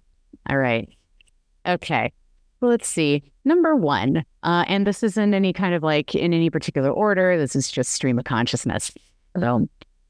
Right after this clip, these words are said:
um, number one, I get to embrace and share in multiple cultures.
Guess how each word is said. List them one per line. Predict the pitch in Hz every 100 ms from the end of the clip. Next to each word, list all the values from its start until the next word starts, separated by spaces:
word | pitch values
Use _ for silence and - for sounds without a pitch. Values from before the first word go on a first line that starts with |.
| _
um, | 190 190 190 185 185
number | 202 196 196
one, | 175 151 131 135
I | 175 185 202
get | 220 240
to | - 262
embrace | 240 226 226 240 233 -
and | 226 226
share | - 214 208 208
in | 208 190 196 190
multiple | 147 156 196
cultures. | - 269 - - - -